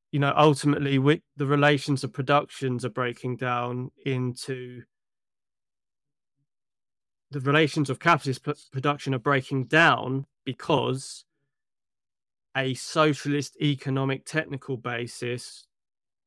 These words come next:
of society is emerging, and it's this, this au-, this, this basis of automated production. You know, the, the thing that defined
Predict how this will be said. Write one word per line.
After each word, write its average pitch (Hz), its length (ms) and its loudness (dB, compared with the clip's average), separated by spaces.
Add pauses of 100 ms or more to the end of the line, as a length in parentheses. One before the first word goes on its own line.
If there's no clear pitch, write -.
(240)
of 123 200 -10
society 127 920 -2
is 131 180 -2
emerging, 131 720 0
and 120 140 -10
it's 120 140 -12
this, 127 240 -8 (380)
this - 180 -10
au-, 139 260 -8
this, - 300 -12 (140)
this 127 120 -12
basis 127 440 -6
of 120 120 -12
automated 123 640 -8
production. - 640 -6 (540)
You 123 80 -12
know, 120 60 -16
the, 135 220 -2
the 135 180 -4
thing 165 260 2
that 151 100 -2
defined 135 560 0